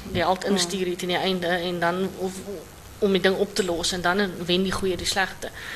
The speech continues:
Speaker 1: So ek dink daai sinisme en daai
Speaker 2: Mm.
Speaker 1: bevraagteken van mense se gedrag, dink ek help 'n mens baie. So ek weet vir my was daar in elke boek nog 'n moeilike toneel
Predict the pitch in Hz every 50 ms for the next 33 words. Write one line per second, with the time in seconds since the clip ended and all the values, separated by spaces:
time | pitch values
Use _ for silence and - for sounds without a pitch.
0 | - - - - - - - - 233 233 226 233 233 220 214 208 214 214 - 233
1 | 208 196 202 - - 214 202 196 190 185 175 170 175 180 180 180 170 - 175 -
2 | 208 196 185 - 196 180 185 180 180 180 175 175 170 - 180 175 180 - - 170
3 | 175 175 175 170 170 - - - - 180 - - 185 175 180 175 - 165 170 -
4 | 196 180 175 175 170 - - 170 165 170 165 156 165 - - - 196 190 185 -
5 | - - - - - - - - - 214 - 240 240 - 220 202 196 196 208 208
6 | - 190 185 185 180 151 147 143 165 208 220 - 240 - - - - - 190 196
7 | - - 202 185 185 185 185 180 180 185 185 190 180 180 170 165 151 147 143 175